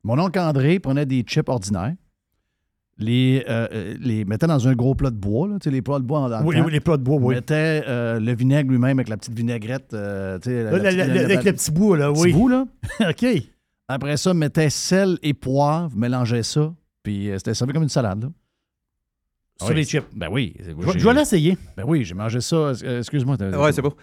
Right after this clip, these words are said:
Speaker 3: Ça doit être bon.
Speaker 1: C'est très bon.
Speaker 3: Ça doit être très bon.
Speaker 1: Ben oui, c'est très bon. C'est sûr que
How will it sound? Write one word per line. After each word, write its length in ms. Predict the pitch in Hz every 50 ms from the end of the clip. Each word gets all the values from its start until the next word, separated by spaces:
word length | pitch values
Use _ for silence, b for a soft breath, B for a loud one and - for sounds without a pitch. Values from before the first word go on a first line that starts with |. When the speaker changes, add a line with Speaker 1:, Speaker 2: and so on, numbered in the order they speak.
| b b b b
Speaker 3:
Ça 120 | - 131 131
doit 140 | 156 214 254
être 80 | 127
bon. 160 | 104 120 139 - _ _ _ _ _ _ _ _ _
Speaker 1:
C'est 200 | - - 127 117
très 300 | - 127 127 127 151 196
bon. 260 | 185 165 165 196 220 240
Speaker 3:
Ça 60 | 220
doit 100 | - 135
être 60 | -
très 180 | - - 185 131
bon. 140 | 113 156 175 _ _ _ _ _ _ _ -
Speaker 1:
Ben 80 | 92 98
oui, 200 | 120 147 202 208
c'est 80 | -
très 100 | - 135
bon. 120 | 135 135 - -
C'est 140 | - 143
sûr 200 | 139 - - 285
que 200 | 269 262 214 208